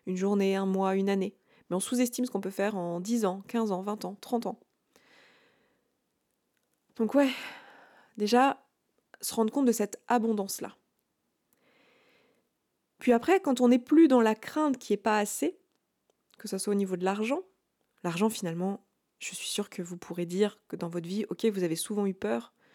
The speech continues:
souvent vous avez voulu faire la, le petit écureuil ou, ou le panier percé, parce que par peur, mais en fait vous vous êtes rendu compte, vous en, vous êtes toujours retombé sur vos pieds en fait, vous en êtes toujours sorti. Il n'y a jamais eu de, voilà, même, euh, même si vous avez traversé des périodes extrêmement difficiles,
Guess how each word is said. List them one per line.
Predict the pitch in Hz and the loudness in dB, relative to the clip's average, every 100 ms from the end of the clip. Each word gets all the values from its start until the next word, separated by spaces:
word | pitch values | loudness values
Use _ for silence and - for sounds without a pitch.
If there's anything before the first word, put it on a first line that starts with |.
| _ | _
souvent | - 208 214 | -6 -2 -2
vous | 202 | 0
avez | 135 | -4
voulu | 185 190 | -4 -8
faire | - 175 | -6 -4
la, | 175 98 95 | -4 -4 -6
le | 214 | -8
petit | - - | -8 -10
écureuil | - 226 233 226 214 | -4 0 4 4 4
ou, | 190 190 - - - | 0 -4 -12 -12 2
ou | 214 | 6
le | 214 | 6
panier | 214 202 202 | 6 4 4
percé, | 214 220 - 262 254 247 | 2 0 2 4 4 4
parce | 202 | 0
que | - | -6
par | 190 180 - | -8 -8 -2
peur, | 262 247 | 0 2
mais | 190 | 0
en | |
fait | 180 | -4
vous | 208 | -6
vous | 185 | -6
êtes | 180 | -6
rendu | 170 180 | -8 -6
compte, | 214 214 - - - | -8 -8 -12 -12 -12
vous | 185 | -4
en, | 180 | -4
vous | 180 180 | -4 -2
êtes | 180 | -2
toujours | - 190 | -2 -8
retombé | 180 180 | -4 -4
sur | 180 | -4
vos | 180 | -6
pieds | 190 - | -6 -8
en | 190 | -10
fait, | - - _ | -12 -20 _
vous | 208 185 185 | -12 -10 -8
en | 180 | -8
êtes | 175 - | -8 -10
toujours | - 190 180 | -10 -10 -10
sorti. | 226 - 220 - _ - _ | -12 -12 -14 -16 _ -20 _
Il | - | -12
n'y | |
a | 175 | -6
jamais | 190 202 | 0 0
eu | 202 220 | 2 2
de, | 196 175 - _ - - - - - _ - | 0 -2 -6 _ -20 -20 -20 -20 -20 _ 2
voilà, | 240 214 151 | 4 4 0
même, | 151 196 226 | 0 4 6
euh, | 220 202 | 6 4
même | 214 254 | 4 4
si | - | 2
vous | 233 | 6
avez | 220 | 6
traversé | 214 214 208 | 4 2 2
des | 214 | 0
périodes | 214 208 214 202 | 0 2 0 0
extrêmement | 214 - 233 208 | -4 -2 -2 0
difficiles, | 202 196 185 - 262 262 | -2 -6 -10 -4 -4 -4